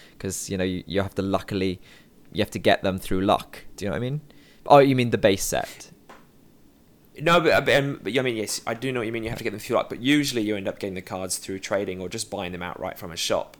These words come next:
Speaker 2: Um, and that's the kind of thing as well. L C Gs were supposed to kind of combat that, but if you look at something like X-Wing, which is a secret L C G in disguise,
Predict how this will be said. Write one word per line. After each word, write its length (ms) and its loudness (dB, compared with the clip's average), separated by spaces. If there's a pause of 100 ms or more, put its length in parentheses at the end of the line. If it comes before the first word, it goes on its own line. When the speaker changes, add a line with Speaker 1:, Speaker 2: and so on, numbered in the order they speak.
Speaker 2:
Um, 380 -10
and 100 -10
that's 160 -2
the 60 -6
kind 220 -4
of 60 -8
thing 200 -4
as 120 -8
well. 260 -2 (260)
L 160 0
C 180 0
Gs 320 -4
were 140 -4
supposed 460 -2
to 80 -8
kind 200 -6
of 120 -12
combat 440 -6
that, 300 -12
but 300 -6 (420)
if 220 -6
you 80 2
look 160 -2
at 80 -4
something 260 -4
like 320 -4
X-Wing, 560 -4
which 200 -8
is 100 -8
a 40 -8
secret 420 0
L 180 -8
C 180 -8
G 420 -10 (140)
in 100 -14
disguise, 760 -4